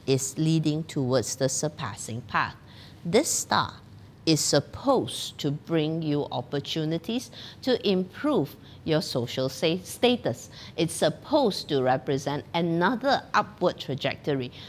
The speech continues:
So I can hear you literally asking, like, "Wait a minute. In the past, you've always classified surpassing path as a positive star. Why is it different now? Why is it black?" The surpassing path is a neutral star.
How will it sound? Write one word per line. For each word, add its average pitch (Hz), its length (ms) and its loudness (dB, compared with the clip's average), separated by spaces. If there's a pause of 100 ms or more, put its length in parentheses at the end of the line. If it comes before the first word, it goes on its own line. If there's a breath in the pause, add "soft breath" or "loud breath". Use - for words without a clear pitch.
So - 140 2
I 359 160 4
can 370 160 4
hear 285 220 6
you 403 200 8
literally 269 440 2
asking, 220 320 0
like, 180 200 4
"Wait 277 300 4
a 180 80 2
minute. 123 300 -4 (540 loud breath)
In 214 100 6
the 233 100 6
past, 330 500 -2
you've 240 220 2
always 277 380 2
classified 240 680 0
surpassing 190 680 -2
path 160 300 -2 (440 loud breath)
as - 340 2
a 180 120 0
positive 156 580 -2
star. 240 460 2 (260 loud breath)
Why 180 320 4
is 190 300 6
it 170 160 4
different 190 340 2
now? 147 140 6
Why 165 160 6
is 170 160 2
it 180 120 2
black?" 247 260 2 (360 loud breath)
The 196 140 6
surpassing 220 760 2
path 180 440 2 (280)
is 160 300 -2
a 143 100 -2
neutral 151 640 0
star. 139 300 -6